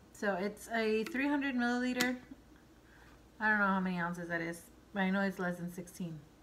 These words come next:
Then I picked up some cotton swabs because we needed cotton swabs. And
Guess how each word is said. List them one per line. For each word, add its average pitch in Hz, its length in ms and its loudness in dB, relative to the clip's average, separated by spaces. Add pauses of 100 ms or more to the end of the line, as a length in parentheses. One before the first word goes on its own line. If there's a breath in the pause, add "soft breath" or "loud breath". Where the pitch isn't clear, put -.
(260)
Then 247 180 6
I 240 120 4
picked 240 300 0
up 254 120 2
some 277 160 -2
cotton 240 320 8
swabs 233 420 4
because 214 520 -2
we 196 120 -2
needed 190 280 0
cotton 190 280 4
swabs. 190 520 2 (340 loud breath)
And 208 760 4